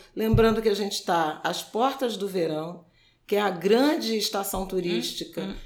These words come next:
Speaker 2: hum.
Speaker 1: de um país tropical, com o litoral do tamanho do brasileiro,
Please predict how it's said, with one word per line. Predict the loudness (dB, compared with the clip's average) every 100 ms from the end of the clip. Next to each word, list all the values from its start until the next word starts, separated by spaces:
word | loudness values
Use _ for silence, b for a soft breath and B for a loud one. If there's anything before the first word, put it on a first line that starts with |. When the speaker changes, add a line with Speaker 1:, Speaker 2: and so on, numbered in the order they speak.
| -12
Speaker 2:
hum. | -4
Speaker 1:
de | -2
um | -2
país | 0 4 4 2 -4 -6 -8 -10 -16 -2
tropical, | 4 6 4 -2 0 2 4 4 0 -4 -12 _ _
com | 2 6
o |
litoral | 6 4 6 8 8 6 4 2
do | 0
tamanho | -2 -2 -2 -4
do |
brasileiro, | -2 -4 -4 -6 -4 -2 -2 -2 -8